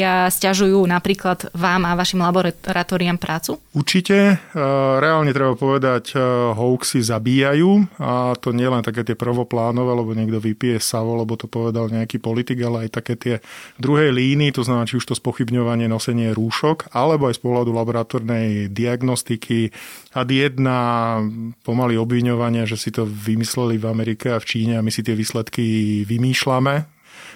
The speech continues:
Speaker 2: To je prvé. Druhé, že tie výsledky sú nepresné, lebo tie testy sú nepresné.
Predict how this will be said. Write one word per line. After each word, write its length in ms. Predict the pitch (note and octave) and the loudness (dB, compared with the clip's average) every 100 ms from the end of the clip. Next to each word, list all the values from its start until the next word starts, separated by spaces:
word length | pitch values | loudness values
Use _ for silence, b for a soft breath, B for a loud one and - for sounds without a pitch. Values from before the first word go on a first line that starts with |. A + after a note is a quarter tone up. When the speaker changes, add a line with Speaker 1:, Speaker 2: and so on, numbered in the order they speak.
| B | B
Speaker 2:
To 160 | C3 B2+ | -2 0
je 80 | |
prvé. 400 | A#2 B2+ C3 B2+ | 0 0 2 2
Druhé, 480 | A#2 B2+ C3 B2+ B2 | 2 4 4 4 2
že 160 | A#2 A2+ | 0 -2
tie 160 | A#2+ | -2
výsledky 480 | A2+ G#2+ B2 - B2 | -2 -2 -4 -4 -4
sú 480 | - B2 A#2+ A#2 A2+ | -2 0 2 2 0
nepresné, 960 | A2 A#2 - B2 A#2 - B2+ B2 A#2+ A#2 | 0 -2 -2 -2 -2 -2 0 0 0 0
lebo 240 | A2 A2 | -2 -2
tie 160 | A2+ A2 | -4 -2
testy 320 | A#2 - B2 | -2 0 -2
sú 160 | - | 0
nepresné. 880 | A#2+ A2+ - A2+ - - A#2 A2+ A2 | -2 -2 -2 -4 -4 -4 -2 -2 -2